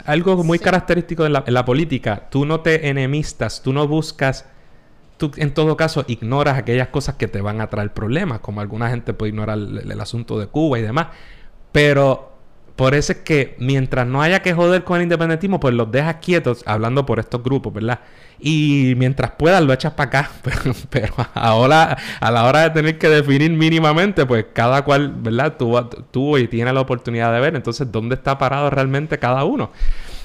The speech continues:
Speaker 1: Nada, más allá, más allá de eso, ajá.
Speaker 2: Te iba a preguntar, Andrés, o sea,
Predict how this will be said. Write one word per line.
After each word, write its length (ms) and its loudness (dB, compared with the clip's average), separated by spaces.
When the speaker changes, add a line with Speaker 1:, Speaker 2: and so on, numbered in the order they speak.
Speaker 1:
Nada, 480 2
más 240 2
allá, 240 0
más 180 2
allá 160 4
de 60 6
eso, 160 -4
ajá. 180 -6
Speaker 2:
Te 140 -10
iba 180 -10
a 40 -12
preguntar, 340 -14
Andrés, 240 -18
o 60 -12
sea, 280 -12